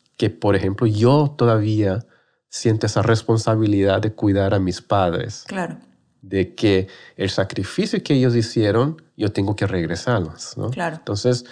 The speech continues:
Speaker 1: más o menos eso, pero no, no creo que nadie me sentó y dijo, "Tai, así tiene que ser". De hecho, aprendí finanzas personales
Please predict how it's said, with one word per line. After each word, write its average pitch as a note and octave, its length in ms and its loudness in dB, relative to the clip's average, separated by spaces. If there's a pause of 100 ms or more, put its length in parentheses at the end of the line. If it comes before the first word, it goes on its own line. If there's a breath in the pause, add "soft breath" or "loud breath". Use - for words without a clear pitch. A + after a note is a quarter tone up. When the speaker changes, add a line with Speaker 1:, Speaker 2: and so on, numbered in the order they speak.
(120)
Speaker 1:
más D3 240 -2
o E3+ 40 2
menos E3 240 2
eso, B2+ 220 0
pero A#2 160 0
no, A2+ 400 2
no G#2 340 -4
creo B2 200 0
que B2 120 -2
nadie A2+ 380 2
me A#2 100 2
sentó G2+ 380 -2
y G#2 80 0
dijo, F2+ 240 -4
"Tai, D3+ 380 -2
así - 220 -12
tiene G2+ 140 -6
que G2 80 -10
ser". F#2 180 -4
De F#2 220 0
hecho, C#3+ 200 0
aprendí G#2 400 0
finanzas B2 720 -2
personales A2 800 -2